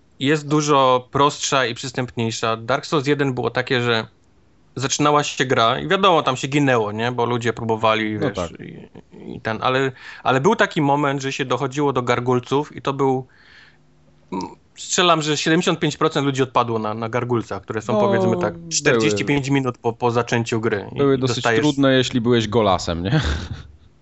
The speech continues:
Speaker 1: No, trzeba było farmić, wiesz,
Speaker 2: Tak.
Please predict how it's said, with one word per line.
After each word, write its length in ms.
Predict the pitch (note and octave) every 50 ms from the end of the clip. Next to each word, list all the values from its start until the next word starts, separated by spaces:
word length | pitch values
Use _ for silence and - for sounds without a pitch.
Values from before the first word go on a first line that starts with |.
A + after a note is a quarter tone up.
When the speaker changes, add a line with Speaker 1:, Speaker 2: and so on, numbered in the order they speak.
| _ _ -
Speaker 1:
No, 320 | D3+ D#3 C3 A#2 A2+ A#2 - - - - - _ -
trzeba 200 | - E3 D3+ D3
było 200 | C#3+ C#3+ C3 B2
farmić, 840 | - - F3 E3+ E3 D#3 D#3+ D#3 D3+ D3 D3 C#3+ D3 C#3 - -
wiesz, 400 | B2 A#2+ A#2 A2 G#2+ A2 - -
Speaker 2:
Tak. 100 | - -